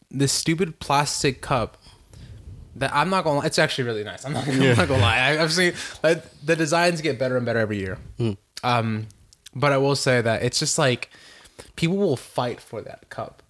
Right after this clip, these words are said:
Speaker 1: Like, they will fight for it. It's a
Speaker 2: And
Speaker 1: free cup too.
Speaker 2: Oh, it's a free cup.
Speaker 1: It's free. Like, it's free. And it's, like, first come, first serve. You either get there or you don't. You buy a holiday drink from whatever,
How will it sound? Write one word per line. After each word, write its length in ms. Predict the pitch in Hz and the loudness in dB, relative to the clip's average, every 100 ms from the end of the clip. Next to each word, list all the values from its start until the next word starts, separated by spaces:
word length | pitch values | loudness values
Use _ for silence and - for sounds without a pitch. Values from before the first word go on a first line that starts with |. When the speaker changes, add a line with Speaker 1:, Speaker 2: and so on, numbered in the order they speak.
| _ _ - | _ _ -10
Speaker 1:
Like, 80 | 117 | -4
they 80 | 147 | -2
will 140 | 156 | -2
fight 440 | - - 160 147 | -4 -4 -2 -2
for 220 | - 107 92 | -6 -12 -12
it. 80 | - | -6
It's 180 | 151 131 | 0 2
a 40 | |
Speaker 2:
And 120 | 117 | 2
Speaker 1:
free 120 | 226 | 0
cup 280 | 196 139 - | -2 -4 -6
too. 200 | - 107 - _ | -10 -14 -14 _
Speaker 2:
Oh, 80 | 147 | 0
it's 100 | 139 | 2
a 60 | 123 | 2
free 160 | - | 0
cup. 180 | 135 87 | 0 2
Speaker 1:
It's 140 | 170 - | 0 -2
free. 300 | 233 156 98 - | -2 -2 -4 -8
Like, 200 | 135 131 | -6 -4
it's 260 | 170 - - - | -2 -4 -6 -12
free. 300 | 143 185 147 | -8 -2 0
And 200 | 120 143 | 0 -2
it's, 140 | 147 160 | 0 -2
like, 180 | 139 - - - | -4 -8 -14 0
first 240 | 214 214 | 2 2
come, 160 | 208 185 | -2 -2
first 260 | 170 147 | -2 -4
serve. 220 | - 101 | -4 -4
You 160 | 117 135 | -4 -2
either 160 | 170 156 | -2 0
get 240 | 147 147 | 0 0
there 100 | 185 | 0
or 40 | |
you 120 | 147 113 | -2 -4
don't. 240 | 110 - - | -8 -10 -12
You 120 | 117 | -6
buy 140 | 127 | -4
a 20 | 120 | -2
holiday 380 | 147 160 175 | 0 0 0
drink 280 | 160 135 131 | -2 -4 -6
from 140 | - 120 | -6 -8
whatever, 420 | 110 107 113 | -6 -6 -10